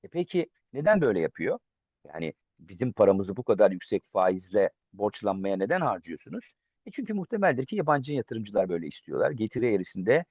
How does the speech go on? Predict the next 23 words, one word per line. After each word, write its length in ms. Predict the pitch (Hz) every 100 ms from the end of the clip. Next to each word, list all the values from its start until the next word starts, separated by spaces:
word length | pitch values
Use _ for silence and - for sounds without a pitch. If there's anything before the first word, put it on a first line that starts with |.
| _ -
likiditenin 680 | 110 131 - 120 127 127 131
oluşacağı, 640 | 95 92 - - 95 135
düzgün 300 | 113 110 117
yatırım 340 | 127 104 - 107
yapabilecekleri 580 | 98 90 85 76 - 73
bir 40 |
şey 180 | - 269
ve 60 | 214
bu 100 | 190
maliyetli. 540 | 160 123 92 80 _ _ _ _ _ _ _ -
Bu 60 |
maliyetin 580 | 208 190 175 180 165 147
nedeni 280 | 135 101 123
de 60 | 262
maliye. 440 | 214 156 110 76 - _ _
Bu 80 | -
maliyetin 420 | 170 135 117 104
de 100 | 98
nedeni 240 | 92 78 71
hazine. 480 | 107 135 147 95 - _ _ _ _
Atılmayan, 580 | - - 170 113 90 90 _ _ _ -
e, 60 |
yapılmayan 580 | 101 127 180 123 87 73